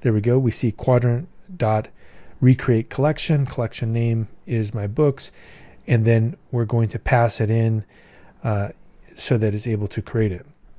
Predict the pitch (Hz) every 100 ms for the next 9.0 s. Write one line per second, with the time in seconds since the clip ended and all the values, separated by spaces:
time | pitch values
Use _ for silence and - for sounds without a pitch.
0 | - - - - - - - - - 156
1 | 123 139 131 123 123 - - 123 113 117
2 | 113 107 104 190 131 127 - - 113 104
3 | - 117 107 - - 120 117 131 131 -
4 | 113 101 117 127 131 131 120 - 123 117
5 | - 123 113 - - - - 127 110 117
6 | 120 110 113 123 107 - 131 117 117 117
7 | 113 104 107 113 110 104 - 113 - -
8 | 127 113 - 104 - - 117 117 113